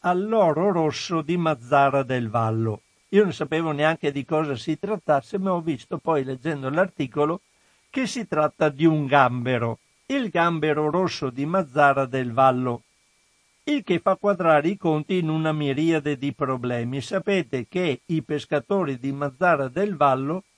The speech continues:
sono spesso mitragliati dalle motovedette libiche, perché i libici dicono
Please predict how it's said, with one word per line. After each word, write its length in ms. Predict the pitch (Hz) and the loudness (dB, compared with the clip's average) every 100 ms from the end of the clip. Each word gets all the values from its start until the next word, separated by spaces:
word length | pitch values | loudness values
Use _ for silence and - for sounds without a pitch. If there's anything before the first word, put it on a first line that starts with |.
| _ | _
sono 380 | - 240 240 185 | -4 -2 0 0
spesso 580 | - - 160 - - 160 | -2 -4 -6 -4 -4 -2
mitragliati 1120 | 147 220 202 156 156 143 143 143 - 139 139 | 0 -2 -2 -2 0 2 4 4 2 -4 -6
dalle 320 | - 170 160 | 0 2 2
motovedette 920 | 151 151 165 156 143 143 160 165 - | 2 0 0 -2 0 0 -2 -4 -4
libiche, 640 | 143 151 139 131 - 139 120 _ _ _ | -4 -4 -4 -6 -6 -6 -8 _ _ _
perché 260 | - 185 208 | -8 -6 -4
i 120 | 208 | -4
libici 520 | 196 202 131 127 - 151 | -2 -4 -4 -6 -6 -4
dicono 600 | 196 196 147 131 127 | -4 -2 -4 -2 -6